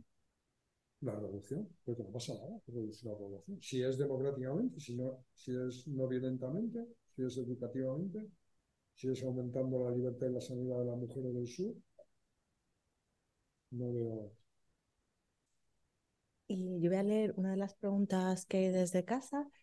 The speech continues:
Speaker 2: que también si alguien desde casa quiere hacerlas ellas, es que está, pues, está por escrito, que hace Erika, y dice, Me gustaría saber si algún-, algunas de las prácticas del día a día, de lo micro a lo macro, para caminar hacia, hacia, hacia esa simbiosis mutua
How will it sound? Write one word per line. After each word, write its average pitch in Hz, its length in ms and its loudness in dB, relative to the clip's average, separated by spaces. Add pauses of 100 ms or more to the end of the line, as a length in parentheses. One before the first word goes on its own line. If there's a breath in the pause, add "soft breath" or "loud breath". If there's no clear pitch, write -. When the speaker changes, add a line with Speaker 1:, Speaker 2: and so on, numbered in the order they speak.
(100)
Speaker 2:
que 185 100 0
también 165 360 4
si 170 100 0
alguien 190 240 4
desde 185 240 2
casa 208 300 0
quiere 160 180 2
hacerlas 160 680 2
ellas, 220 300 6
es - 100 -12
que - 100 -12
está, 156 220 2
pues, 147 280 -2
está 170 180 4
por 147 120 4
escrito, 151 480 2
que 147 80 2
hace 139 180 0
Erika, 185 300 4 (500 loud breath)
y 190 120 6
dice, 185 180 4
Me 165 60 6
gustaría 165 340 4
saber 233 580 6
si - 160 -4
algún-, 180 240 4
algunas 185 380 6
de 214 80 4
las 196 160 2
prácticas 180 500 4
del 165 180 8
día 185 220 10
a 196 60 6
día, 233 320 10
de 160 180 6
lo 160 100 6
micro 180 340 6
a 147 60 4
lo 156 100 4
macro, 208 400 6
para 165 200 4
caminar 165 540 4
hacia, 160 260 0
hacia, 180 720 -2
hacia 170 320 4
esa 190 240 4
simbiosis 190 580 4
mutua 226 400 10